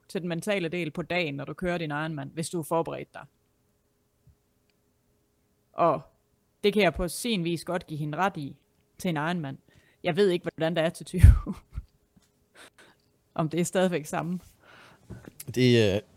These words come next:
Speaker 2: skal jeg nok
Speaker 1: Det må
Speaker 2: skrive
Speaker 1: jeg
Speaker 2: ned og spørge dig om bagefter.
Speaker 1: Ja, når jeg er
Speaker 2: Men,
Speaker 1: færdig,
Speaker 2: men det
Speaker 1: ja.
Speaker 2: tror jeg, det tror jeg. Det, Mon ikke det er?
Speaker 1: Ja. Jamen, det tror jeg også, og det er
Speaker 2: Ja.
Speaker 1: lige før, at, altså, der, man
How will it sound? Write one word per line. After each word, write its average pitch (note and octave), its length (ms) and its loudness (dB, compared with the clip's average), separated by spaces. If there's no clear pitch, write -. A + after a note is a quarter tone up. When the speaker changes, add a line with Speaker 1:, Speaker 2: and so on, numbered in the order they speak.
Speaker 2:
skal - 180 -6
jeg A2 40 -2
nok D3+ 60 -2
Speaker 1:
Det G3 80 4
må F#3+ 60 6
Speaker 2:
skrive F3+ 120 8
Speaker 1:
jeg E3 160 6
Speaker 2:
ned B2 80 0
og G#2 60 2
spørge G#2+ 300 6
dig A2 80 6
om G2 200 -2
bagefter. G2 580 2
Speaker 1:
Ja, F3+ 260 2
når F3 100 -4
jeg F3+ 80 2
er F3+ 40 6
Speaker 2:
Men, - 60 0
Speaker 1:
færdig, F3+ 220 0
Speaker 2:
men E3+ 80 0
det E2 80 -4
Speaker 1:
ja. E2 40 -8
Speaker 2:
tror F2 180 0
jeg, F2 220 0
det - 140 -6
tror - 260 -4
jeg. F2 180 -4
Det, - 200 -12
Mon F#2 240 0
ikke F#2+ 160 0
det - 180 -6
er? F2+ 100 -2
Speaker 1:
Ja. - 160 -4
Jamen, G3 160 4
det A3 140 6
tror G#3 240 6
jeg F3 100 8
også, F#3+ 220 4
og E3+ 120 -2
det F#3+ 60 2
er F#3 80 4
Speaker 2:
Ja. E3+ 60 -2
Speaker 1:
lige A3 160 2
før, F#3 220 6
at, E3 360 2
altså, D#3+ 260 -2
der, E3+ 180 -2
man E3+ 240 0